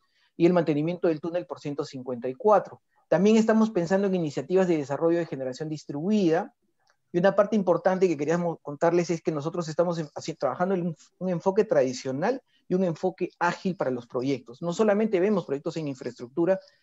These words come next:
también vemos otro tipo de proyectos, por ejemplo, los proyectos en software,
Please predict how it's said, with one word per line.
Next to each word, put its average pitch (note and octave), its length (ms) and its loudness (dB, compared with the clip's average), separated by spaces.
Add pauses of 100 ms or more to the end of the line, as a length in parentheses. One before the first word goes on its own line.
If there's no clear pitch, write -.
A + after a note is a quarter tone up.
también D#3 320 -2
vemos F3 300 0
otro F#3 180 0
tipo F#3+ 180 -6
de C#3+ 60 0
proyectos, C3+ 500 -4
por B2+ 140 -6
ejemplo, D3 320 -4
los C#3 120 -14
proyectos B2+ 440 -8
en A#2+ 80 -12
software, E3+ 500 2